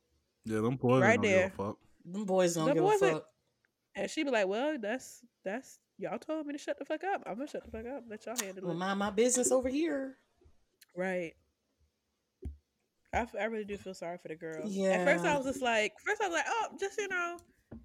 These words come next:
Speaker 2: But the way they handled the boys versus her, and she being the oldest too, it's just like, yeah, there's, there's some more stuff going on that we don't know about.
Speaker 1: Yeah.
Speaker 2: That homegirl's definitely leaving out.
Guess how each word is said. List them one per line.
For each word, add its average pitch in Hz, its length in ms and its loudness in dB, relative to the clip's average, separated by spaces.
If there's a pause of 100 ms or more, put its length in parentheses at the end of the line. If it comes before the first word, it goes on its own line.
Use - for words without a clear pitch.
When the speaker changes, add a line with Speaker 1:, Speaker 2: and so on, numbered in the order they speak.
(460)
Speaker 2:
But 208 180 -2
the 247 80 0
way 285 160 4
they 311 200 2
handled 262 300 0
the 208 120 -4
boys 233 480 -2
versus 208 340 -10
her, 220 280 -2
and 185 120 -2
she 233 220 -8
being 208 240 -6
the 156 80 -8
oldest 214 580 -4
too, 220 400 -6
it's 202 100 -12
just 180 220 -14
like, 135 440 -8 (2000)
yeah, 170 200 -4
there's, 233 320 -6
there's 277 180 2
some 233 200 -4
more 185 300 2
stuff - 420 -2
going 151 320 -6
on 151 240 -12
that 139 160 -6
we 151 80 -6
don't 143 240 -6
know 147 160 -2
about. 170 440 0
Speaker 1:
Yeah. 180 220 8 (380)
Speaker 2:
That 156 160 2
homegirl's 180 500 2
definitely 175 400 -2
leaving 190 220 -6
out. 214 340 -6